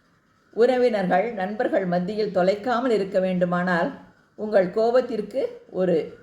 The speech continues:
பெரிய முற்றுப்புள்ளி வையுங்கள். சிரித்த முகத்துடன்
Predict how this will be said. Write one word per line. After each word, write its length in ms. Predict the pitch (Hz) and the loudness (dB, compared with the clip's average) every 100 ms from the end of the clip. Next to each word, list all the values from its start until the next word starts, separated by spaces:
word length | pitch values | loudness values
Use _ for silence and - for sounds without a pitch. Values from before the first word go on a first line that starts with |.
| - | -2
பெரிய 360 | 226 254 262 | 0 2 0
முற்றுப்புள்ளி 540 | 214 180 - - 185 160 | 0 0 -2 0 -2 -2
வையுங்கள். 460 | 143 131 131 135 - - _ _ _ _ _ _ _ _ _ _ | -4 -6 -6 -8 -8 -20 _ _ _ _ _ _ _ _ _ _
சிரித்த 480 | - 294 302 294 302 | -6 -2 -2 2 2
முகத்துடன் 600 | 226 226 214 214 190 170 | 2 -4 -2 0 2 0